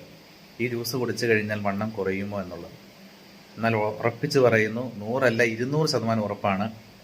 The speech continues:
കുമ്പളങ്ങ ജ്യൂസ് നമ്മൾ കൃത്യമായിട്ട് ഫോളോ ചെയ്യണമെന്നുണ്ടെങ്കിൽ നമ്മുടെ വണ്ണം കുറഞ്ഞിരിക്കും. അതിനകത്ത് യാതൊരു സംശയവും വേണ്ട. പക്ഷേ നമ്മൾ ഇതിനകത്ത്, ആ, ശ്രദ്ധിക്കേണ്ട ഒരു കാര്യമുണ്ട്. അതായത്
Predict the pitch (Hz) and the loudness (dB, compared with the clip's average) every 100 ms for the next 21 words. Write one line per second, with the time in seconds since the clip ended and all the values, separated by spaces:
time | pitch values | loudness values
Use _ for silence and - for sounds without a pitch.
0 | - - 131 139 139 135 131 127 139 120 | -12 -6 2 2 2 0 0 0 -2 0
1 | 120 123 - 139 139 120 120 117 113 113 | -2 -4 -2 0 2 4 4 2 4 2
2 | 110 104 104 101 101 98 101 101 104 101 | 2 2 2 0 -2 -4 -4 -6 -8 -4
3 | 101 101 101 - 95 95 87 - - - | 0 0 -2 -4 -4 -4 -8 -12 -16 -20
4 | - - - 117 120 113 127 135 107 98 | -20 -16 -8 -2 2 4 4 2 0 -4
5 | 107 104 85 80 - - - - - - | -4 -6 -6 -10 -16 -20 -20 -20 -20 -20
6 | - - - 131 160 151 156 147 156 175 | -20 -20 -8 4 6 6 6 6 4 4
7 | 190 185 - - - - 117 113 127 127 | 2 0 -12 -20 -20 -4 0 2 4 4
8 | 147 160 139 120 110 101 92 117 - - | 6 6 8 6 4 2 -2 -4 -4 -18
9 | - - 107 104 95 117 | -12 0 4 4 4 -4